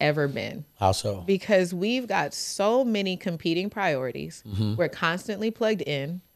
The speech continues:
Speaker 1: We are constantly in-, inundated with information. We are always listening to something. Like, there's
Speaker 2: Mm-hmm.
Speaker 1: never a time when,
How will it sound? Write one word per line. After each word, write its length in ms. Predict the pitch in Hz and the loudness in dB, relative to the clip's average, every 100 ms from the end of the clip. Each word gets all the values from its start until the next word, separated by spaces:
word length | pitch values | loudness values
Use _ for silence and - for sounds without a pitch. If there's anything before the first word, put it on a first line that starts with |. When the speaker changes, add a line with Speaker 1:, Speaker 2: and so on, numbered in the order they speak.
| _ _ _ - | _ _ _ -2
Speaker 1:
We 300 | 185 180 - | 4 6 6
are 180 | 156 | 2
constantly 1000 | 151 202 214 240 254 220 202 190 185 170 - | 2 2 0 2 0 0 0 2 2 2 2
in-, 360 | 175 165 160 - | 0 0 -4 -2
inundated 800 | 180 233 214 160 156 147 143 143 | 4 6 6 4 2 2 2 0
with 180 | 160 160 | 0 0
information. 840 | 175 175 - 156 143 143 147 151 180 _ _ - - | 2 0 0 0 0 0 -4 -6 -8 _ _ -16 0
We 200 | 190 180 | 6 6
are 100 | - | 6
always 800 | 175 226 220 180 165 156 151 - | 6 6 6 6 6 2 0 -6
listening 600 | 151 160 202 - 170 147 | -2 4 4 2 0 -2
to 120 | - | -2
something. 540 | 139 - 123 - - - - _ | -4 -4 -4 -6 -10 -12 -16 _
Like, 240 | 170 160 | 2 4
there's 240 | 196 196 185 | 10 10 10
Speaker 2:
Mm-hmm. 80 | 185 | 6
Speaker 1:
never 220 | 208 233 | 6 6
a 100 | 202 | 2
time 600 | - 175 160 151 143 147 - | 2 0 2 0 -2 -6 -8
when, 800 | 165 165 156 151 151 147 - 135 | -2 0 0 0 -2 -4 -6 -12